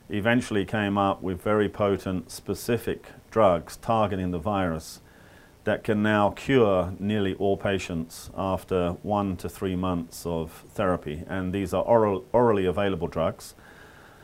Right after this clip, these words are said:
So now we have the ability to cure virtually everyone in the space of a couple of months.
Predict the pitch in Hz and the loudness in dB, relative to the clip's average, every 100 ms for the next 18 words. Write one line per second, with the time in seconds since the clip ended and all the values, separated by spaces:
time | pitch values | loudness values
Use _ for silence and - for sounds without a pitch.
0 | - - - - 123 113 113 113 110 123 | -20 -20 -20 2 6 8 8 6 4 2
1 | 135 135 117 120 98 107 98 113 104 104 | 6 6 6 4 2 0 4 4 4 2
2 | 98 - 117 104 92 104 95 104 - 98 | 0 0 2 4 4 0 -2 -2 0 2
3 | 95 92 92 90 90 - - 101 95 - | 2 2 2 0 -4 -12 -8 -4 -4 -4
4 | 101 95 - 87 87 95 87 80 92 85 | 0 0 -2 -6 -2 -2 -2 -4 -2 -4
5 | 73 - | -6 -12